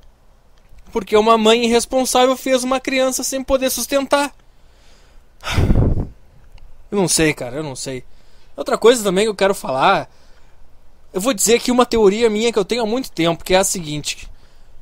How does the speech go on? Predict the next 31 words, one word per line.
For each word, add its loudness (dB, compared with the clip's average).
Quanto 0
mais 0
tu -6
precisa, -8
tu -10
precisa -2
anunciar 2
alguma -4
coisa, 2
menos 0
verdadeiro 6
é, 2
é 0
esta 0
coisa. 2
Eu -8
ia -4
falar 2
menos, -2
quase -2
que -4
eu -4
falei -6
menos. -10
Menos 4
verdadeiro 6
é 2
esta -4
atitude, -2
esta -2
ação. -4